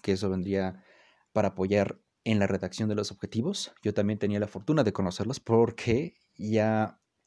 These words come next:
en quinto semestre nos enseñaron qué era la taxonomía de Bloom, ya que también teníamos que realizar planeación para hacer, eh, algunos talleres. Y esos talleres vendrían con objetivos.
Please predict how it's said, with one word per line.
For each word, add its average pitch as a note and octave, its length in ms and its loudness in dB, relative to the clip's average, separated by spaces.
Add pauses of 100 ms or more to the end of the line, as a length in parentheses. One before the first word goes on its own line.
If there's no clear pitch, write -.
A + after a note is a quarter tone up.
en F#2 840 -2
quinto C3+ 200 -2
semestre A2+ 380 0
nos B2 160 0
enseñaron F#2+ 440 0
qué G#2+ 100 0
era G2 100 4
la F#2+ 120 -2
taxonomía F#2 440 -2
de F#2+ 100 4
Bloom, A#2 240 0 (720)
ya A2+ 80 2
que B2 80 4
también A2 240 4
teníamos A#2 320 2
que G#2 100 0
realizar F#2+ 420 -2
planeación G#2+ 680 -2 (280)
para F2 240 0
hacer, - 720 0
eh, F2+ 680 -4
algunos G#2 380 -2
talleres. - 520 -2 (220)
Y G2 120 0
esos C3 160 0
talleres G#2 640 -2 (180)
vendrían G2 680 0 (140)
con G2 280 -2
objetivos. - 920 0